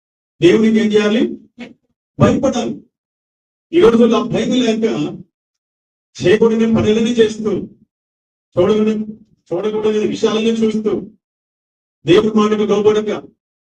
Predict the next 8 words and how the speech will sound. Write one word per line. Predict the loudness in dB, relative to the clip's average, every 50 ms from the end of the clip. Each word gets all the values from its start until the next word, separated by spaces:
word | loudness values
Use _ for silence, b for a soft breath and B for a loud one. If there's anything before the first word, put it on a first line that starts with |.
| _ _ _ _ _ _ _ -14 -6
జీవితంలో | -2 -2 0 0 0 0 0 2 2 2 2 2 2 0 -2 -4 -12 -18 -20 _ _ _ _ _ _ _ _ _ _ _ _ _ _ _ _ _ _ _ _ -2 0 0
ఎంతో | 0 2 2 4 4 4
నష్టపోతూ, | 0 -2 -2 -4 -2 0 0 0 0 0 -2 -2 -2 -2 -6 -10 -12 -20 _ _ _ _ _ _ _ _ _ _ _ _ _ _ -6 -2
ఎన్నో | 0 0 2 2 2 0
ఆశీర్వాదాలు | 0 -2 -2 -2 -2 -2 -2 -2 -4 -4 -2
కోల్పోతూ, | -2 -2 -2 -2 -4 -4 -4 -4 -6 -6 -8 -8 -12 -14 -18 _ _ _ _ _ _ _ _ _ _ _ _
ఎవరికి | -6 -4 -2 0 0 -2 -2 0 -2 -2
ఉపయోగపడకుండా | -2 0 -2 -2 -2 -2 -2 -4 -4 -4 -6 -6 -6 -6